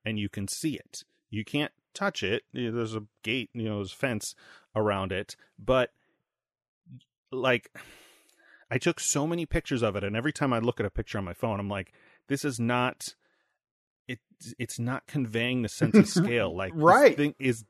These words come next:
Speaker 1: gigantic.
Speaker 2: Yeah, and no, no matter how you zoom in, put your h-, face in there, stand there, no, it still is not.
Speaker 1: Like, widen, widen it out so I can get all the people walking around, and I'm like, "They're walking around, but they're not that close to it."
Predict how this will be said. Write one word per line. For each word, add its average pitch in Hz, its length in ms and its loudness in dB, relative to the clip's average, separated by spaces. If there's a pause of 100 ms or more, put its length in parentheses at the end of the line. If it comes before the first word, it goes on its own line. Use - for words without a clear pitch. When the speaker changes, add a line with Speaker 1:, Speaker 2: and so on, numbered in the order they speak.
(160)
Speaker 1:
gigantic. 127 1040 2
Speaker 2:
Yeah, 156 160 2 (240)
and 165 100 4
no, 196 140 8
no 196 160 8
matter 208 160 8
how 180 80 4
you 185 160 0
zoom 190 300 2
in, 202 180 4
put 190 120 2
your 160 300 2
h-, - 140 -14
face 180 260 2
in 175 140 0
there, 175 360 2
stand 170 400 2
there, 170 120 2
no, 131 460 4
it 120 180 -14
still 165 560 0
is 113 160 -6
not. 123 440 -2 (240)
Speaker 1:
Like, 127 320 4 (100)
widen, 127 640 4 (100)
widen 120 440 4
it 143 140 4
out 131 200 6
so 131 140 2
I 110 60 4
can 104 260 -2 (640)
get 123 260 4
all 117 200 8
the 113 80 2
people 127 400 2
walking 107 380 2
around, 107 420 -2
and 104 100 -2
I'm 107 100 -2
like, 104 240 -2
"They're 131 140 -6
walking 147 400 -8
around, 113 380 -2
but - 120 -6
they're 104 100 -6
not 120 280 -6
that 120 200 -8
close 104 400 -4
to 110 120 -2
it." 104 220 -2